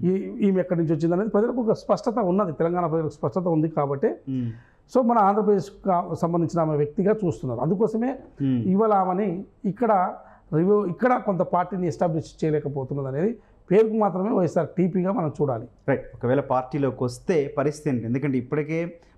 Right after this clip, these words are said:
Speaker 2: మనం చూస్తున్నాం రాష్ట్ర కాంగ్రెస్
Speaker 1: మీరు అనేది ఏంటంటే కాంగ్రెస్ పార్టీ తెలంగాణ తరపున వస్తే రిసీవ్ చేసుకుంటారా అంటే
Speaker 2: Hmm.
Speaker 1: అది స్-,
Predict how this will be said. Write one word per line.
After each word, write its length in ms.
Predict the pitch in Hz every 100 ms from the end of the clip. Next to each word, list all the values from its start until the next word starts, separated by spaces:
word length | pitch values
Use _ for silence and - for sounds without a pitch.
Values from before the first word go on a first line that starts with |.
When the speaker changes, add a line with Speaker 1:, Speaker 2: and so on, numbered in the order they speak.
| 135
Speaker 2:
మనం 160 | 139 139
చూస్తున్నాం 320 | 139 147 135
రాష్ట్ర 300 | 123 131 151
కాంగ్రెస్ 380 | 120 131 143 190
Speaker 1:
మీరు 160 | 226
అనేది 140 | 233 240
ఏంటంటే 200 | 233 247
కాంగ్రెస్ 420 | 196 202 214 214
పార్టీ 160 | 214 190
తెలంగాణ 420 | 196 202 202 196 170
తరపున 220 | 180 180 185
వస్తే 420 | 170 - 240 - - _ _ _ - - 170
రిసీవ్ 240 | 160 190
చేసుకుంటారా 460 | 185 185 175 180 175
అంటే 420 | 165 160 123 - -
Speaker 2:
Hmm. 300 | 135 123 110
Speaker 1:
అది 120 | 165 175
స్-, 240 | - -